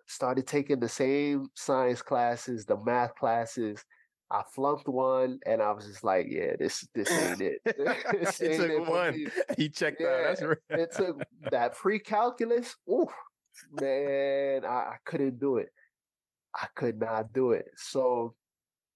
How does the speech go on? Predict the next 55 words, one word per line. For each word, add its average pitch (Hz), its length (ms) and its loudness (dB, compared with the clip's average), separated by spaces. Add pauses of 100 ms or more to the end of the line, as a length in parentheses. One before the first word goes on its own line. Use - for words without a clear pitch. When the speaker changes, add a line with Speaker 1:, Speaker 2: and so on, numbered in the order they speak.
(580)
Speaker 1:
yeah, 165 220 2
that, 156 260 2
that's 196 260 0
my 180 120 2
dental 151 380 0
story. 117 460 0
It 123 40 4
was, 131 260 0
it, 135 180 2 (180)
it 123 120 -2
started 156 440 0
in 143 120 4
high 135 260 2
school. 143 320 0
It 123 40 2
was 120 140 -4
a 120 60 0
d-, - 260 4
a 117 160 0 (100)
form 170 360 2
of 139 260 2
dentistry, 160 680 -2 (500)
um, 113 300 2
working 131 360 2
with 120 160 2
the 110 100 0
dentists 123 520 2
and 117 140 0
things 120 260 -2
like 113 240 0
that. - 320 2 (340)
And 110 320 2
I 113 200 2
thought 123 200 0
that's 107 240 0
what 120 120 4
I 98 80 4
wanted 107 360 0
to 107 80 -8
do, 107 280 -4
but 95 240 2 (720)
it, 123 200 2
it 156 100 2
was 160 180 0
just 170 240 0
seeing 175 340 0
someone 147 440 2
that 123 180 4
looked 135 240 0
like 139 220 0
me 156 180 -10
saying 139 440 2
they 131 120 4
wanted 135 420 2
to 120 80 -8